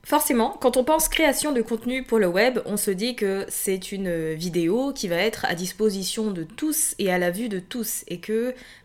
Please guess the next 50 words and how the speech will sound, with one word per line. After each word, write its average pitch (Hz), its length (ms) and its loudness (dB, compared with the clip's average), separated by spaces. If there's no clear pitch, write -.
bah, 165 340 -2
forcément, 180 400 -4
d'un 165 120 -6
point 180 180 -4
de 180 60 -2
vue, 196 320 -2
euh, 156 240 -4
vulnérabilité, 185 1080 -2
c'est - 200 -8
pas 202 140 -4
ce 196 80 -6
qu'il - 80 -10
y 185 80 -2
a - 0 -
de 180 80 -18
plus 160 140 -10
simple 226 420 -4
que 214 100 -4
de 180 140 -2
se 165 80 -6
dire 247 300 -2
que, 202 360 -4
euh, 170 160 -4
chaque 233 220 -6
personne 214 400 -2
qui 202 160 -8
est 196 60 -4
sur 185 160 -8
le 165 80 -6
web 214 360 -4
va 180 120 -6
pouvoir 190 580 -4
nous 196 220 0
découvrir 202 680 -2
et 180 60 -6
voir 208 200 2
la 185 80 0
façon 196 260 -4
dont 185 200 -4
on 165 60 -6
s'exprime, 190 600 -4
nous 185 40 -4
découvrir 185 480 -2
physiquement, 190 720 -6
euh, 180 100 0
notre 175 260 -2
personnalité 208 680 -2
et 233 60 -4
tout - 120 -14
ça. - 200 -4